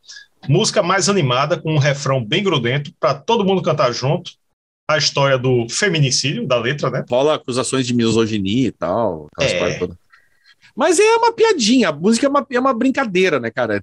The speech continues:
Speaker 2: Claramente ele não está falando sério que vai matar. É aquela história,
Speaker 1: Uhum.
Speaker 2: assim, do cara que tá puto e tal, enfim. Mas aí, aí, aí
Speaker 1: <laughs>
Speaker 2: abre,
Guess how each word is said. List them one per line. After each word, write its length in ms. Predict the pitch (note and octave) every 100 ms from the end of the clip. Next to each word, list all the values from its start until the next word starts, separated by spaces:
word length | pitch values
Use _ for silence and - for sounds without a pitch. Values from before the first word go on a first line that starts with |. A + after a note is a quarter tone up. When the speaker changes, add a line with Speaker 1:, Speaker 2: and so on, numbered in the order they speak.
| _
Speaker 2:
Claramente 440 | C#3 E3 G3+ G3 G3+
ele 60 |
não 60 | F3+
está 180 | - F3
falando 300 | F3+ F#3 D3+
sério 220 | D#3 D#3
que 100 | C#3+
vai 220 | C3+ D#3
matar. 420 | C#3 - A2+ A#2+ - _ _ _ _
É 80 | G#2+
aquela 200 | A#2 C3+
história, 320 | C3+ C#3+ C#3+
Speaker 1:
Uhum. 60 | C#3+
Speaker 2:
assim, 100 | D3
do 100 | C3+
cara 200 | C3+ C#3
que 100 | -
tá 140 | A#2
puto 500 | - C3 D#3 F#3+ -
e 240 | B2+ A#2 G#2+
tal, 300 | B2 B2+ A2+
enfim. 380 | G#2 D3 B2+ E2+
Mas 180 | F2 G2+
aí, 460 | A2+ D3 G3 G3+
aí, 460 | E3 D3+ F#3 F#3+ E3+
aí 240 | D3 -
Speaker 1:
<laughs> 0 |
Speaker 2:
abre, 520 | D#3+ D#3+ D3 C3 G2